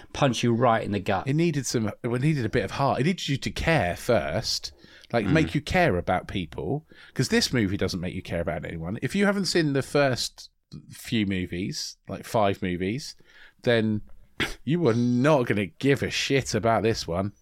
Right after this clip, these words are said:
Speaker 2: <laughs> Like, this is not gonna pull you into the Jurassic Park franchise,
Speaker 1: No.
Speaker 2: because they do not make you care about anyone.
Speaker 1: It's not even a true representation of the Jurassic Park franchise. I
Speaker 2: I
Speaker 1: don't
Speaker 2: think
Speaker 1: Do you think kids are gonna like it? Like, what,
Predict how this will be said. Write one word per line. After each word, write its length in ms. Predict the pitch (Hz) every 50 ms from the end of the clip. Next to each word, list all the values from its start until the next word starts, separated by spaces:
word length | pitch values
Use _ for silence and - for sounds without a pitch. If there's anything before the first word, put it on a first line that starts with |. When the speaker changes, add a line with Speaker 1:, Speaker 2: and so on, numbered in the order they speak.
| _ _
Speaker 2:
<laughs> 200 | - 113 - -
Like, 140 | - - -
this 180 | - 175 170 180
is 120 | 170 139
not 160 | 135 143 113
gonna 160 | 113 120 113 101
pull 280 | - - - 123 117
you 140 | 107 104 104
into 180 | 104 98 - -
the 80 | 98
Jurassic 360 | 87 - 107 101 - - 87
Park 260 | - 107 101 95 - -
franchise, 640 | - 87 82 76 - 82 78 80 92 104 - - - _ _ _
Speaker 1:
No. 120 | - 113
Speaker 2:
because 440 | 90 90 90 107 104 101 - - - - _ _ _
they 140 | 123 131 143
do 140 | 127 123 113
not 240 | 117 123 - - -
make 180 | 120 123 -
you 120 | - 117 104
care 260 | - - 117 113 113
about 200 | - - 104 -
anyone. 560 | 98 101 104 104 85 78 78 80 - - - - _ _ -
Speaker 1:
It's 140 | - - -
not 120 | 226 190 180
even 140 | 196 180 156
a 40 | 131
true 260 | - - - 151 135
representation 600 | 127 131 113 - - 127 107 - 120 107 - 123
of 80 | 110 101
the 80 | 107
Jurassic 380 | 107 110 - 110 101 - 113 107
Park 320 | - 113 110 104 101 -
franchise. 560 | - - 143 156 143 - - 156 160 - - 139
I 60 | 143
Speaker 2:
I 20 | 156
Speaker 1:
don't 120 | 143 139
Speaker 2:
think 280 | 139 202 196 - - - - - - - - - - - - - - -
Speaker 1:
Do 80 | - 170
you 60 | 160
think 180 | - 226 190 -
kids 200 | - 233 180 -
are 40 | -
gonna 140 | 120 104 98
like 200 | 92 90 87 -
it? 60 | 110
Like, 220 | 120 120 117 - -
what, 260 | - - 82 -